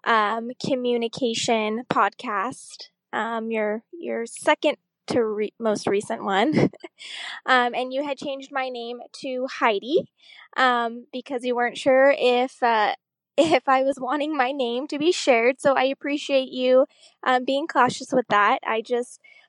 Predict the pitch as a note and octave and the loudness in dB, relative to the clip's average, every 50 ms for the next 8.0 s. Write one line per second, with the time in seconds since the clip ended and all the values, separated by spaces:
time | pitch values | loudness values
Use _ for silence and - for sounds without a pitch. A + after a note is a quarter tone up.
0 | _ _ _ _ - C#4+ D4 - - C4 C4 C4 - E4 E4 D#4 D4 C#4+ C#4 C#4+ | _ _ _ _ 0 0 0 2 2 2 2 4 4 2 2 4 2 2 4 4
1 | C4+ - - C4 C4 B3 A#3+ A#3+ - - C#4+ C4 C#4 D4+ - - - C4 C4 B3+ | 2 4 4 4 4 4 4 0 -2 -6 -8 -6 -6 -8 -8 -2 2 2 2 2
2 | - - - - C4+ C4 B3+ B3+ B3+ B3+ B3+ C4 - - A#3 A#3 A#3 A#3+ C4 B3 | 0 -4 -8 -10 -6 -4 0 0 2 2 2 0 -2 -4 -6 -6 -6 -8 -10 -12
3 | - - A#3 A#3+ A#3+ - - C4+ B3+ B3+ B3+ B3+ B3+ C4 - C4+ C4+ C#4+ D4+ D#4+ | -6 -4 -4 -4 -2 -2 0 2 2 2 2 0 -2 -6 -4 -4 -4 -4 -2 -2
4 | D4+ D4+ D4+ - D4 C4+ C4+ C#4 - C#4 C#4+ C4+ - - C4+ - - - C4+ C4 | -2 -2 -4 0 2 2 2 4 4 4 4 4 0 -6 -8 -8 -2 0 0 0
5 | B3 A#3+ A#3+ B3 B3 B3+ - - - - B3+ A#3+ B3 C4 - - - C4+ C#4 C4+ | 0 2 2 2 2 2 0 -4 -2 0 2 2 2 0 -2 -4 0 0 0 2
6 | B3+ B3 A#3 A#3 - B3 A#3 B3 - - C4+ B3+ B3 - - C4+ A3+ G#3+ G3+ - | 2 0 0 0 -2 -6 -6 -6 -4 -2 -2 -2 -2 -2 0 2 4 4 2 2
7 | - A3+ G#3+ G#3+ A#3+ - - - D#4+ C#4 C4+ B3+ A#3+ G#3 G#3+ - - - - - | 2 2 2 2 0 -2 0 2 2 2 4 2 0 -2 -2 -4 -8 -10 -16 -20